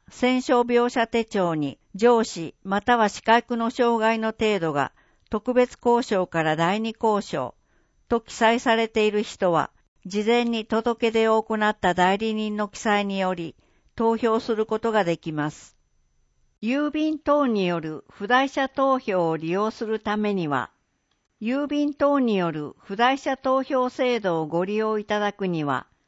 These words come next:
あらかじめ郵便等投票証明書の発行を受ける必要があります。申請書に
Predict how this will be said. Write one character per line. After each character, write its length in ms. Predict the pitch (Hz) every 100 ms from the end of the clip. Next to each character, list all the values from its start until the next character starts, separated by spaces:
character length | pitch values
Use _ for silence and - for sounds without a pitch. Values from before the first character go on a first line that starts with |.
| _ _ _ _
あ 140 | 165
ら 140 | 190 220
か 180 | 220 214
じ 140 | 202
め 340 | 196 185 - _ -
郵 240 | 202 254
便 300 | 269 269 254
等 440 | 247 226 202 147 - _
投 220 | - 247 269
票 260 | 311 262
証 280 | 262 262 254
明 240 | 254 247
書 160 | 240 233
の 100 | 226
発 260 | 233 226 -
行 220 | - 220 214
を 60 |
受 100 | 202
け 160 | 226 220
る 100 | 196
必 360 | 180 - -
要 180 | 208 202
が 140 | 190 185
あ 60 |
り 100 | 180
ま 200 | 170 165
す。 220 | - - _ _ _ _ _ _ _ _ -
申 280 | 240 254 262
請 260 | 262 254
書 200 | 254 247
に 280 | 220 214 -